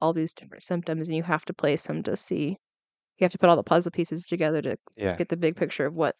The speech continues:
Speaker 1: their diagnosis is. But I worked, um,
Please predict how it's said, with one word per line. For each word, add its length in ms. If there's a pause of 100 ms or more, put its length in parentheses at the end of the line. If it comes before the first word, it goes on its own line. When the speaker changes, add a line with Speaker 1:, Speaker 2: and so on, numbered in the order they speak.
Speaker 1:
their 120
diagnosis 680
is. 320 (2000)
But 380 (1600)
I 140
worked, 560
um, 480